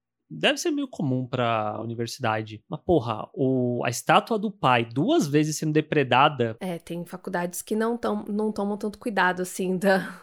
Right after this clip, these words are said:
Speaker 2: da sua propriedade, né?
Speaker 1: Porque da primeira vez eu até entendo que, ah, foi de noite, ele foi lá achar o bagulho que o Golden Boy deixou,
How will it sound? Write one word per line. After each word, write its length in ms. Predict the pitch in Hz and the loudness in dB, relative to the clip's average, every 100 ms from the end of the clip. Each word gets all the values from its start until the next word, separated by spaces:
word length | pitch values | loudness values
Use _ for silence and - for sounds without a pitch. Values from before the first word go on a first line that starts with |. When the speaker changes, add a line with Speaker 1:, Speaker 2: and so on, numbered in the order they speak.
| - | -10
Speaker 2:
da 160 | - 196 | -8 -6
sua 160 | - | -6
propriedade, 720 | - 196 214 208 180 175 175 | -4 -4 -2 0 2 0 -2
né? 240 | 170 170 175 - | -8 -8 -10 -8
Speaker 1:
Porque 240 | 139 165 | -2 2
da 100 | 165 | 2
primeira 400 | 165 190 170 175 | 2 0 2 4
vez 280 | 156 165 185 | 4 2 4
eu 60 | 185 | 2
até 180 | 196 | 2
entendo 500 | 240 302 170 160 190 | -2 0 2 2 2
que, 100 | 180 | 2
ah, 220 | 180 185 139 | 2 4 2
foi 160 | 135 | 0
de 140 | 131 139 | -2 0
noite, 800 | 123 147 156 147 127 120 - 120 | 4 8 8 8 6 2 -4 -6
ele 100 | 117 | -6
foi 200 | - 113 | -4 -2
lá 220 | 117 123 | 2 0
achar 200 | 117 117 | 0 0
o 40 | |
bagulho 500 | 117 120 117 131 120 | 2 0 0 0 0
que 100 | 117 | -2
o 40 | 123 | -4
Golden 340 | 123 120 120 | -4 -2 -2
Boy 160 | 117 120 | 0 0
deixou, 480 | 123 120 - 135 | 0 -2 0 -2